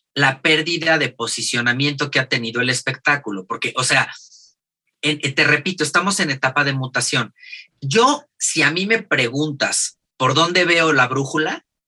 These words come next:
yo te diría que va hacia Los Ángeles y hacia España, porque la, la, las grandes estrellas están poniendo sus canicas en esos mercados. Y, y poco a poco hemos ido capitalizando y ganando terreno.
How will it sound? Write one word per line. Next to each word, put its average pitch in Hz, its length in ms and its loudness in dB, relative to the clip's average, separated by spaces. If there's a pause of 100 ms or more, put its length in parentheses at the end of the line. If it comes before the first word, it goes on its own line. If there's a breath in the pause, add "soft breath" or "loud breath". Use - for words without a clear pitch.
(220)
yo 190 240 2
te 214 100 2
diría 170 440 4
que 147 120 2
va 139 200 6
hacia 139 220 0
Los 120 240 -2
Ángeles 107 640 -2
y 120 120 -2
hacia 120 220 0
España, 120 500 0 (800 loud breath)
porque 127 520 0 (760)
la, 143 280 2
la, 147 280 4
las 147 320 2
grandes 226 480 0
estrellas 160 580 0
están 156 260 -2
poniendo 170 540 0 (360 loud breath)
sus - 280 0
canicas 156 540 0
en 135 120 -4
esos 135 280 -4
mercados. 123 680 0 (800 loud breath)
Y, 170 260 2
y 180 140 -2
poco 208 260 2
a 226 100 0
poco 214 220 -2
hemos 196 240 -2
ido 190 360 -2 (120)
capitalizando 139 800 -2
y 170 40 0
ganando 151 460 0
terreno. 175 480 -2